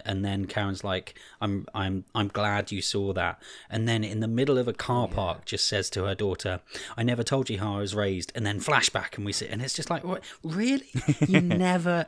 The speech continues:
Speaker 1: you never explained any of this to your, like,
Speaker 3: <laughs>
Speaker 1: eighteen-year-old child."
Speaker 3: Never.
Speaker 1: That felt, that felt so clunky.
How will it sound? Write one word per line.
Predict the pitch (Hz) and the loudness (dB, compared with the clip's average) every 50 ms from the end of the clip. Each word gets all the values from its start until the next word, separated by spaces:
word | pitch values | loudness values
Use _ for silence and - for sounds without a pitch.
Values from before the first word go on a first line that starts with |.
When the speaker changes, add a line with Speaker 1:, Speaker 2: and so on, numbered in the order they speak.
| - - | -6 -6
Speaker 1:
you | - 139 139 143 | -2 0 2 2
never | 143 151 151 147 151 147 143 151 151 147 - | 4 4 4 4 2 2 2 0 0 0 -2
explained | - 120 139 139 127 127 120 117 107 107 104 | -4 -4 -2 0 0 2 2 2 0 -2 -2
any | - 110 113 113 113 107 107 | -2 0 0 2 2 2 2
of | 101 - | 2 0
this | - 92 - - - | 0 -2 -2 -2 0
to | - 143 | 2 4
your, | 135 - 147 135 120 - | 6 6 6 6 4 2
like, | 95 92 92 - - 123 | 2 0 2 0 0 2
Speaker 3:
<laughs> | 113 | 4
Speaker 1:
eighteen-year-old | - 117 113 135 139 120 127 110 107 104 104 104 98 95 98 95 92 90 92 | 4 4 4 4 2 2 2 2 2 4 4 4 2 4 2 2 2 0 0
child." | - - - 92 87 90 85 85 85 73 - - | -2 -2 -2 0 -2 -2 -4 -4 -6 -8 -4 0
Speaker 3:
Never. | 120 117 113 104 101 101 90 85 87 - | 2 4 4 4 4 4 2 2 -2 -2
Speaker 1:
That | - 123 120 107 - | 0 2 2 2 0
felt, | - - 113 101 98 95 - - - - - | -4 -4 -2 -2 -2 -4 -8 -14 -20 -6 -2
that | 131 123 - - | -2 -2 0 -2
felt | - 110 101 - | -4 -4 -2 0
so | - - - 120 104 104 | 0 0 2 0 0 0
clunky. | - - 110 104 95 - | -2 -4 -4 -2 -2 -2